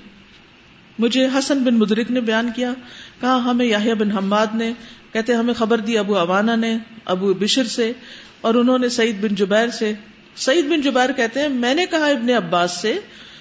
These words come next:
سورة الحشر، یعنی سورت کا نام لیا۔ قال قل سورة النذیر، کہو سورة النذیر، یعنی اس میں غزوہ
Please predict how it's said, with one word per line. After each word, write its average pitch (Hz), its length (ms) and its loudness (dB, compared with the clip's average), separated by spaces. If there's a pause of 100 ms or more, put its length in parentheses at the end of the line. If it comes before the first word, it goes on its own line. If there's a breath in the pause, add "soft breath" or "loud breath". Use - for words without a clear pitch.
(200 loud breath)
سورة 330 400 2
الحشر، 208 400 0 (220)
یعنی 208 140 0
سورت 240 360 0
کا 208 60 2
نام 180 280 0
لیا۔ 160 240 -4 (340 loud breath)
قال 240 240 2 (140)
قل 285 160 4
سورة 247 360 -2
النذیر، 170 520 0 (420 loud breath)
کہو 262 300 2
سورة 233 320 0
النذیر، 185 380 -4
یعنی 208 220 0
اس 247 120 -4
میں 240 100 0
غزوہ 214 280 0